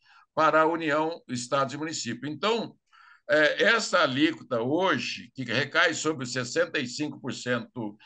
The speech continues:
que é o consumo das famílias brasileiras, hoje nós temos sessenta e cinco por cento é o consumo das famílias, que tem uma carga tributária de vinte e cinco, mas que ele paga mais oito por cento, então ele tá pagando,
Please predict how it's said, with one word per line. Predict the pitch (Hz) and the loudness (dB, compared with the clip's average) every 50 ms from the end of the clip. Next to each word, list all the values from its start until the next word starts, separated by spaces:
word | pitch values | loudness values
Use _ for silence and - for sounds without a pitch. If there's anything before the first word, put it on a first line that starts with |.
| - - - | -20 -12 -6
que | 143 | -4
é | 143 | -4
o | 123 123 | -4 -2
consumo | 151 143 127 120 - 165 175 151 131 | -4 -4 -4 -2 -4 -4 -4 -2 -2
das | 123 - - | -2 -2 -2
famílias | - 123 113 107 120 123 120 110 | -4 -6 -4 -4 -4 -4 -4 -4
brasileiras, | 98 98 82 78 95 127 151 160 123 101 - - _ _ _ _ _ _ _ _ _ _ _ - - - _ _ _ _ _ _ _ - | -4 -8 -10 -8 -6 -2 -2 -2 -2 -2 -6 -10 _ _ _ _ _ _ _ _ _ _ _ -20 -20 -20 _ _ _ _ _ _ _ -8
hoje | 117 143 147 147 139 156 | -2 0 0 0 0 0
nós | 156 151 127 123 | -2 -2 -2 -2
temos | 123 135 131 120 117 - | -2 -2 -2 -2 -2 -2
sessenta | - 135 123 123 - 175 190 190 - 185 | -4 -4 -4 -4 -2 -2 -4 -2 -2 -2
e | 151 131 | -4 -2
cinco | 123 - 143 131 120 107 | -4 -4 -6 -6 -8 -8
por | - 117 104 | -8 -8 -8
cento | - - 123 113 - - | -4 -4 -4 -4 -4 -6
é | 120 | -8
o | 120 | -8
consumo | - 139 123 101 101 139 151 131 123 | -8 -8 -8 -8 -6 -6 -6 -4 -4
das | 117 110 98 - | -4 -6 -6 -6
famílias, | - 107 95 92 90 98 110 127 156 185 214 220 - _ _ _ _ _ _ _ _ _ | -8 -10 -10 -10 -10 -10 -8 -6 -6 -6 -6 -8 -14 _ _ _ _ _ _ _ _ _
que | _ 156 156 | _ -6 -6
tem | 147 120 170 175 175 | -4 -2 -2 -2 0
uma | 175 170 156 | 0 -2 -2
carga | 147 160 156 156 147 147 131 | 4 4 6 6 6 4 0
tributária | 135 139 135 127 - 127 135 135 131 | -2 -4 -6 -4 0 2 2 2 2
de | 117 120 | 0 -2
vinte | 117 123 120 113 - | -2 -2 -2 -4 -4
e | - | -6
cinco, | - 127 139 156 190 185 - 160 | -6 -4 -4 -4 -4 -6 -6 -4
mas | 165 165 156 | -2 -2 -4
que | 151 - 170 | -4 -4 -2
ele | 175 196 208 208 | -2 0 -2 -2
paga | 156 120 - 151 156 180 202 196 175 135 120 113 104 98 - _ _ _ _ _ _ | -6 -2 0 2 4 4 4 4 2 2 0 -2 -2 -4 -8 _ _ _ _ _ _
mais | - 151 180 208 - 156 147 | 0 2 2 2 2 0 -2
oito | 175 190 214 233 226 220 170 151 123 | 2 4 6 4 4 2 -4 -8 -8
por | 131 127 120 | -6 -6 -6
cento, | - - 135 135 135 147 139 160 | -4 -4 -2 -2 -2 -4 -4 -6
então | 156 131 120 147 | -6 -4 -2 -2
ele | 156 156 | -2 -2
tá | 156 165 | -2 -4
pagando, | 165 165 165 160 131 123 135 143 156 156 160 - | -2 0 -2 0 0 0 0 0 -2 -4 -6 -8